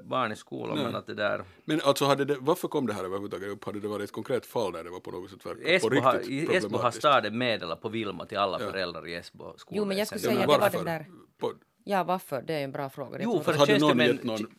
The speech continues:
Speaker 1: jo, tjänstemän
Speaker 2: väldigt
Speaker 1: får... Ja, nej,
Speaker 2: dyr
Speaker 1: det var kanske
Speaker 2: gåva?
Speaker 1: inget konkret fall, utan det har väl bara eskalerat så småningom, att det blir större och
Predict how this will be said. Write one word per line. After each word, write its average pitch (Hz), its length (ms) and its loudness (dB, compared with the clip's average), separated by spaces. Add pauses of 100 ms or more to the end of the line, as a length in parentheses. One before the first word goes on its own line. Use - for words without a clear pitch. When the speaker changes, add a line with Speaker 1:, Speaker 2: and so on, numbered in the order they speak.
Speaker 1:
jo, 170 260 -4
tjänstemän 143 480 -4
Speaker 2:
väldigt 117 200 2
Speaker 1:
får... 131 120 0
Ja, 143 100 8
nej, 160 100 10
Speaker 2:
dyr 156 100 4
Speaker 1:
det 143 60 0
var 139 80 0
kanske 113 200 4
Speaker 2:
gåva? 98 100 0
Speaker 1:
inget 131 120 -4
konkret 131 360 -2
fall, 147 280 4
utan 110 180 -4
det 110 80 0
har 113 80 -2
väl 107 120 -2
bara 110 220 0
eskalerat 107 560 -2 (760)
så - 140 -14
småningom, 104 540 -4
att 85 80 -8
det 98 60 -10
blir 95 140 -8
större 101 400 -2
och 92 100 -2